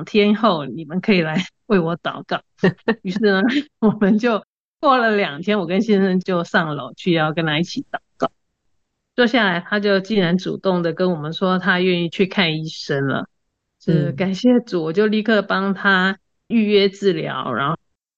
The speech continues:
Speaker 1: 现在呢，他的皮肤状况已经好了不少，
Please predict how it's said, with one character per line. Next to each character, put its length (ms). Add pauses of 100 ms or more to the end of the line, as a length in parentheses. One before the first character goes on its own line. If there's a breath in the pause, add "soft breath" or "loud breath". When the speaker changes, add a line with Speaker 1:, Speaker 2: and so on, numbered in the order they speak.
(180)
Speaker 1:
现 420
在 220
呢， 300
他 160
的 140
皮 180
肤 140
状 260
况 240
已 140 (120)
经 200
好 240
了 120
不 180
少， 320